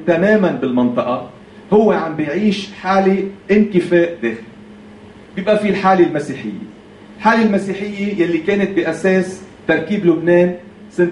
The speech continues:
ألف وتسعمية وعشرين. المشروع الكبير يلي كانوا حاملينه المسيحيين، تحديدًا الموارنة، تعرض إلى إحباطات ونكسات عديدة وسقط، خلينا نقول ونعترف. لكن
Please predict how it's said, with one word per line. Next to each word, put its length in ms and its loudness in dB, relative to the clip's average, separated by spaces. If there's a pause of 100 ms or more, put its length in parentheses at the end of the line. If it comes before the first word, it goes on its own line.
ألف 180 2
وتسعمية 420 -2
وعشرين. 420 -4 (1000)
المشروع 500 4
الكبير 480 0
يلي 200 -2
كانوا 260 -4
حاملينه 360 0
المسيحيين، 640 -2
تحديدًا 380 0
الموارنة، 640 2 (640)
تعرض 540 2
إلى 260 2
إحباطات 520 0
ونكسات 560 -2
عديدة 400 0
وسقط، 560 0 (220)
خلينا 300 -4 (140)
نقول 280 -2
ونعترف. 360 -6 (800)
لكن 380 2